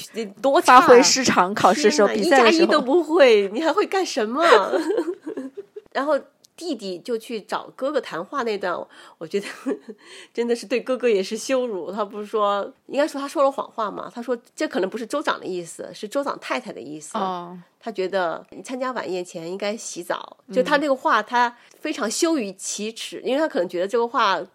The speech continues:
Speaker 1: 对哥哥也是一种伤害，
Speaker 2: 嗯。
Speaker 1: 但他要说出来，希望哥哥去洗个澡。
Speaker 2: 体体面面地出现在
Speaker 1: 他说，哎，他说的是不出现，还说希望他去洗澡啊？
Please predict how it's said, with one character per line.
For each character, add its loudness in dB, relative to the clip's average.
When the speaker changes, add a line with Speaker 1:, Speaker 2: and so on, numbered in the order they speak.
Speaker 1:
对 -4
哥 -6
哥 4
也 -2
是 -6
一 -8
种 -4
伤 -4
害， -4
Speaker 2:
嗯。 -10
Speaker 1:
但 0
他 0
要 6
说 -6
出 -8
来， -2
希 -6
望 2
哥 -2
哥 0
去 -8
洗 -10
个 4
澡。 6
Speaker 2:
体 6
体 6
面 6
面 4
地 6
出 0
现 0
在 -2
Speaker 1:
他 -16
说， -8
哎， 0
他 0
说 2
的 2
是 -8
不 -4
出 -4
现， -2
还 -2
说 -4
希 -6
望 -2
他 -6
去 -8
洗 -14
澡 -4
啊？ -10